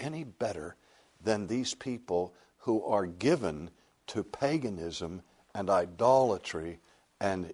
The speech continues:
immorality and utter godlessness." The inhabitants of Canaan were uniformly wicked and in opposition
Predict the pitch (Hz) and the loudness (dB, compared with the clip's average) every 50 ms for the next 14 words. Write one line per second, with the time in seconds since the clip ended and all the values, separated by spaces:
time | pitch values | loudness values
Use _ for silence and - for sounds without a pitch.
0 | - - 127 117 110 104 101 98 104 113 117 123 120 123 110 95 82 - - - | -4 -4 -4 -2 -2 -2 -2 -2 0 0 0 0 0 0 0 -2 -4 -6 -10 -8
1 | 78 76 76 - _ _ - _ _ _ _ 107 101 95 85 - _ 113 127 135 | -8 -8 -8 -10 _ _ -20 _ _ _ _ 0 0 0 -2 -2 _ 2 4 6
2 | 131 120 110 101 - - - 78 73 - 98 98 95 92 - 87 82 76 - - | 6 6 4 2 -6 -16 -16 -10 -2 0 2 4 4 2 0 -4 -6 -2 0 -2
3 | - - - - - - - - - - _ _ _ _ _ _ _ - - - | -2 -2 -4 -8 -4 -4 -4 -4 -4 -10 _ _ _ _ _ _ _ -20 -20 -20
4 | - - _ _ 113 110 107 104 101 - - 151 170 180 160 160 160 160 160 156 | -20 -20 _ _ 4 4 4 4 2 -4 -2 0 2 2 2 0 -2 -2 -4 -2
5 | - - - - - - 104 98 92 - - - - - - 139 139 139 135 131 | -2 -2 -2 -4 0 2 2 2 2 -2 -10 -12 -10 -6 -4 -2 -2 -2 -2 -2
6 | 131 135 127 123 - - - - - _ _ 110 104 120 127 127 131 139 139 143 | -4 -6 -6 -8 -12 -20 -20 -20 -20 _ _ 0 4 6 8 8 8 8 8 6
7 | 139 - - - 98 120 135 139 135 127 117 113 - - - 123 117 120 120 117 | 4 0 -2 -2 0 0 2 2 0 0 -2 -4 -8 -6 -4 -2 -2 -2 -2 -4
8 | 117 113 110 110 110 101 - _ _ _ _ _ - 95 87 104 139 135 - - | -4 -4 -2 -2 -4 -4 -8 _ _ _ _ _ -12 -4 6 6 6 6 6 -2
9 | 135 135 123 113 110 _ _ _ _ _ _ _ _ _ _ _ _ _ _ - | -6 -6 -6 -8 -16 _ _ _ _ _ _ _ _ _ _ _ _ _ _ -20
10 | - - - - - _ _ _ - 117 120 120 113 110 - - 113 107 101 101 | -20 -20 -20 -20 -20 _ _ _ 0 2 2 2 0 -2 -2 -2 0 0 0 -2
11 | - 123 127 127 131 - 139 120 101 104 120 123 117 - - 104 98 92 87 | 0 2 2 2 2 0 -2 -2 0 2 2 2 2 0 -2 -2 -6 -8 -10